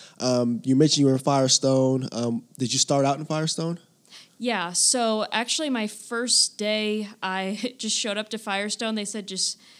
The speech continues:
Speaker 2: come right in," and, uh, the career specialist that was there, Missus French, has kinda showed me the ropes, introduced me to the students. She did an absolutely amazing job there and made it really easy for me to transition in, so I appreciate that.
Speaker 1: Mm-hmm.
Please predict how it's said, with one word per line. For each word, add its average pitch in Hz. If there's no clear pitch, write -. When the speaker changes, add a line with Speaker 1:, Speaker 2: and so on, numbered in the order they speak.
Speaker 2:
come 226
right 208
in," 214
and, 175
uh, 175
the 180
career 208
specialist 202
that 190
was 175
there, 190
Missus 190
French, 185
has 196
kinda 190
showed 226
me 214
the 196
ropes, 220
introduced 196
me 190
to 185
the 175
students. 240
She 220
did 208
an 196
absolutely 190
amazing 196
job 180
there 180
and 175
made 180
it 175
really 180
easy 175
for 180
me 175
to 170
transition 170
in, 165
so -
I 170
appreciate 180
that. 175
Speaker 1:
Mm-hmm. 120